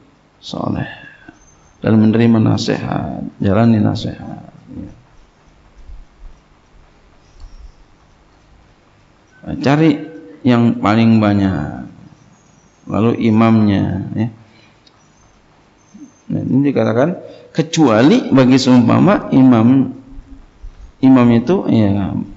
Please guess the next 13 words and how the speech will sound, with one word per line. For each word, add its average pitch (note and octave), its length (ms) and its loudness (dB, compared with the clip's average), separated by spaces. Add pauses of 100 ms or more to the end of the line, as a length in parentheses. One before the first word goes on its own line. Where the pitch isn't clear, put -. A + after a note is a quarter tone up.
(600)
ba-, G2 340 -2
kecuali C#3 600 2
bagi C3 400 2
seumpama B2 720 2
bid'ah C3+ 480 0
imamnya, D#3+ 640 0 (160)
imamnya A#2 400 4
bid'ah, C3 400 -2
jangan B2+ 320 2
dah. A#2 160 -2 (2500)
Dan B2+ 260 4
fasik. C3+ 320 -2 (560)
Nah, G2 320 -4